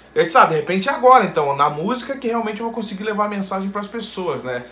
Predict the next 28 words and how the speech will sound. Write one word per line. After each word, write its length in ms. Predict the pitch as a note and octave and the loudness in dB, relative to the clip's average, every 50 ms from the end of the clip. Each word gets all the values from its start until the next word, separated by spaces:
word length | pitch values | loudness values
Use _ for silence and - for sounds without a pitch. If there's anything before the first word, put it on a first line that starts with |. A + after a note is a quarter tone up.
| - - - - - - - - | -20 -20 -20 -20 -20 -20 -16 -8
Mas 120 | - C#3+ | -6 -4
eu 100 | C#3+ F3+ | -4 -4
tocava 320 | F3+ G#3 G3+ G#3 G#3 A#3 A#3 | -4 -2 2 2 4 4 4
percussão 600 | B3 B3+ B3+ B3 - - - A#3+ C4 C#4 B3 G3+ | 2 0 -2 -2 -6 0 2 4 4 4 4 4
ali, 160 | F3 F3+ G#3 | 2 0 0
eu 140 | G3 D#3 C#3 | -4 -4 -4
não, 340 | C#3 C#3 C#3 C#3+ C3+ A#2+ A#2+ B2 - - - - _ - - _ - _ - - - | -4 -4 -6 -6 -8 -10 -12 -14 -18 -20 -20 -20 _ -20 -20 _ -20 _ -20 -20 -14
não 160 | - D3+ D3+ D3+ | -6 0 2 2
era, 140 | E3 F3+ | 4 4
não, 420 | F#3 F3+ E3 D3 D3 D3+ D#3 D3 C3 | 2 0 -2 -8 -6 -4 -2 2 2
eu 80 | D#3 | 4
não 140 | D#3 E3+ F3+ | 4 4 2
cantava, 760 | F#3+ G3 F#3 E3+ D#3+ E3+ D#3+ F3 G#3 A3 G3 E3 C3+ A#2 - G2+ - - | 2 0 -2 0 2 4 6 8 8 8 6 4 0 -2 -2 -8 -14 -10
cantar 560 | - C#3 B2+ B2 B2+ C3+ D3+ F3 F3 E3 - - - - - | -8 -8 -6 -4 -2 -2 -2 -2 -2 -6 -12 -20 -20 -20 -16
do 80 | B2+ | -14
zero, 440 | A#2 A#2 B2+ C#3+ D3+ D3+ C3 A#2 G#2+ | -12 -6 -4 -2 -2 -2 -2 -6 -8
zero, 240 | G#2+ A#2 C3+ C#3 C#3 | -6 -4 -4 -4 -4
até 280 | D3 - - D3+ D#3 | -6 -6 -4 -2 -2
fa-, 180 | E3 E3 F3+ D#3+ | -2 -2 -4 -4
tinha 200 | - - - D3 | -4 -4 -8 -8
que 80 | - - | -4 -2
fazer 200 | E3+ D3 D3 E3 | -2 -2 -2 -4
os, 80 | D#3+ D3 C#3 - | -6 -8 -14 -16
os, 240 | - D3 B2+ A#2+ A#2 A#2 - - | -16 -16 -14 -16 -18 -20 -20 -20
os 100 | B2 - | -20 -20
back 340 | - B2 A#2+ E3+ E3+ - - | -10 0 0 0 0 0 -6
vocal 460 | C3 B2+ C#3+ F3+ G3+ G3+ - C3 B2 | -8 2 2 2 2 2 0 -6 -4
lá, 340 | A#2+ B2+ C#3+ F3+ A3 - - | -2 2 2 2 2 0 -8